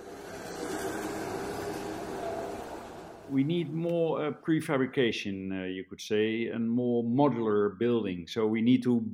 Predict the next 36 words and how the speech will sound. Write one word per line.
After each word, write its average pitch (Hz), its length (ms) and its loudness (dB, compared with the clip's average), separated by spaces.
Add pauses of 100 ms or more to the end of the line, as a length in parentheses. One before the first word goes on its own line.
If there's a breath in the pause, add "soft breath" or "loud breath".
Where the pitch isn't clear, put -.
build 123 400 8 (640)
not 123 140 0
only 123 260 2
on 113 140 0
the 107 60 2
building 117 340 0
place 113 320 -2
itself, 120 640 -2
but 117 180 -2
we 117 140 2
need 131 340 6
to 120 120 -2
do 117 260 2
it, 110 240 -6
uh, 113 40 -2
in 104 500 -2 (100)
conditional 107 760 0
areas 98 600 -2 (380)
and 92 100 -8
find 110 300 0
out, 107 280 -2 (120)
uh, 101 260 -2 (140)
how 120 120 2
we 107 140 2
can 101 180 -6
do 117 160 0
this, 92 440 -2
uh, 95 200 -4
and 101 140 -8
to 113 120 -8
improve 117 600 4
these, 101 420 -4
uh, 98 220 -4
these 95 240 -14
systems. - 600 -10 (400)
The 147 160 0